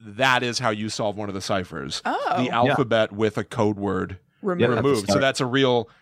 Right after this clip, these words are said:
Speaker 1: it's called a square cipher, a box
Speaker 3: Yep.
Speaker 1: cipher, something like that.
Speaker 3: It's,
Speaker 1: It,
Speaker 3: it's super easy.
Speaker 2: Oh,
Speaker 1: it's
Speaker 2: man.
Speaker 1: super fun. All right, great. So
Speaker 2: Oh,
Speaker 1: now we can
Speaker 2: son of a
Speaker 1: solve that stuff.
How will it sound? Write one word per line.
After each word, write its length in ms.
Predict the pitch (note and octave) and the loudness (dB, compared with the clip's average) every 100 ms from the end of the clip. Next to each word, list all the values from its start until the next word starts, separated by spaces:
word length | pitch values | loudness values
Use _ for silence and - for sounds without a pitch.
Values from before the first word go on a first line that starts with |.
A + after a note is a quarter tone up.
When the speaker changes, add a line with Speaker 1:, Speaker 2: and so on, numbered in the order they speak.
| _ | _
Speaker 1:
it's 80 | - | -2
called 220 | D#3+ C3+ | 0 2
a 80 | A#2+ | -2
square 400 | - C#3 C3+ A#2 | -2 2 2 2
cipher, 420 | - G2 A2 G2 | -2 -4 -2 -2
a 60 | F#2 | 0
box 220 | A#2 C3 | 2 2
Speaker 3:
Yep. 80 | C3+ | 0
Speaker 1:
cipher, 300 | G2+ F2+ F#2+ | -4 -6 -8
something 200 | G2+ F#2+ | -6 -6
like 100 | F#2+ | -4
that. 140 | F#2+ | -2
Speaker 3:
It's, 60 | F2 | -2
Speaker 1:
It, 200 | G2 F2+ | -2 0
Speaker 3:
it's 160 | F#2+ - | 0 0
super 440 | - B2 A2+ F2+ | -2 0 0 2
easy. 340 | F2+ F2 F2+ - | 0 0 -6 -8
Speaker 2:
Oh, 160 | - C#3 | 0 2
Speaker 1:
it's 240 | D#3+ F3 C#4 | 4 2 2
Speaker 2:
man. 360 | E4 B3+ F#3 | 4 2 0
Speaker 1:
super 340 | D3+ - F#3+ D3+ | 0 0 2 2
fun. 180 | E3+ C3 | 2 2
All 80 | C#3+ | 2
right, 160 | A#2+ | 2
great. 240 | - F3+ - | 2 0 2
So 100 | C#3+ | 2
Speaker 2:
Oh, 20 | |
Speaker 1:
now 120 | C3 | 4
we 120 | C3 | 4
can 160 | - C3 | 2 0
Speaker 2:
son 160 | B2+ C4 | 0 0
of 60 | |
a 20 | |
Speaker 1:
solve 240 | D3 C#3+ A#2+ | 2 2 4
that 200 | A2+ G#2+ | 2 2
stuff. 360 | A#2 G2+ - | 0 0 -2